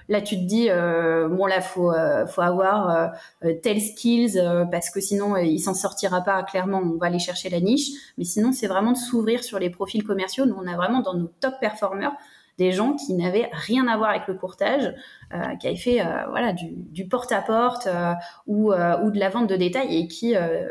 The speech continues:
qui cartonnent chez nous. Donc, euh, oui, oui, ça, ça peut tout à fait se convertir, euh, sur du B two B.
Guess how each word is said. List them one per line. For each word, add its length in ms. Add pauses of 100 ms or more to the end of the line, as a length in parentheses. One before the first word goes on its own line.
(160)
qui 160
cartonnent 380
chez 160
nous. 160
Donc, 240
euh, 260
oui, 120
oui, 160
ça, 180
ça 140
peut 100
tout 220
à 80
fait 100
se 100
convertir, 640
euh, 120 (260)
sur 220
du 100
B 180
two 120
B. 60